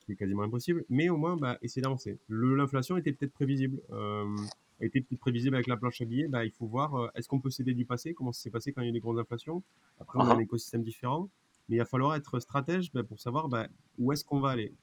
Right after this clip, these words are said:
Speaker 1: et même pour un peu teaser le prochain, euh, le prochain, euh, podcast. Je sais que toi, tu parlais même de récession, donc, euh, il va falloir se poser la question, de savoir où est-ce qu'on va ensuite.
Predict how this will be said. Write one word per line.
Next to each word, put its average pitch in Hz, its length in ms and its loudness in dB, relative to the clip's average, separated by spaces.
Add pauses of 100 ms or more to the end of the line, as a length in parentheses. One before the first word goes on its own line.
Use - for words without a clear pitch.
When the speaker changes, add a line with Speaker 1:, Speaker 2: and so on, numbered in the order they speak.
Speaker 1:
et - 40 -10
même 117 200 0
pour 110 300 -2
un 110 60 0
peu 127 280 0
teaser - 480 -6
le - 240 -4 (140)
prochain, 123 560 -4 (100)
euh, 101 360 -4 (580)
le 101 60 -12 (100)
prochain, 113 540 -2
euh, 101 60 -2 (400)
podcast. 135 640 -6
Je 101 100 -10
sais - 120 -10
que - 80 -18
toi, 123 100 -2
tu - 120 -14
parlais 113 200 -2
même 120 120 2
de 107 60 4
récession, 131 760 -2
donc, 113 400 -2
euh, 110 420 0
il 110 200 0
va 117 80 6
falloir 139 180 0
se - 60 -20
poser 147 160 2
la 170 40 4
question, 190 260 -2
de 180 100 -6
savoir 135 320 0
où 127 80 2
est-ce 135 100 -2
qu'on 143 120 -2
va 139 100 0
ensuite. 113 320 -8